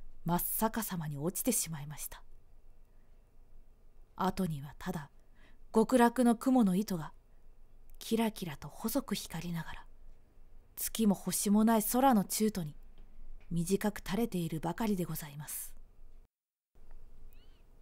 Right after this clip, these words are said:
三、お釈迦様は極楽の蓮池の淵に立って、この一部始終をじっと見ていらっしゃいましたが、やがて神田田が血の池の底へ石のように沈んでしまいますと、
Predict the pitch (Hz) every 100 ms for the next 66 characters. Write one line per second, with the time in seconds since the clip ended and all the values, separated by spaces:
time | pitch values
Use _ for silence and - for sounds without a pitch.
0 | - - 220 208 208 - - - - -
1 | - - - - - - - - - -
2 | - - 185 - 208 208 - 202 175 151
3 | - 185 233 226 247 233 214 214 233 233
4 | 240 233 - - 254 196 190 - - 165
5 | - - - - - - - - - 240
6 | 240 247 220 285 302 - 302 262 208 170
7 | - 240 - 220 202 202 175 160 - 208
8 | 208 208 - 165 156 - - - - -
9 | - - - - - - - - - 214
10 | 240 254 277 269 285 285 254 269 - -
11 | 247 277 285 277 277 269 269 269 269 190
12 | - 240 262 277 247 202 180 190 214 220
13 | 226 226 233 240 - -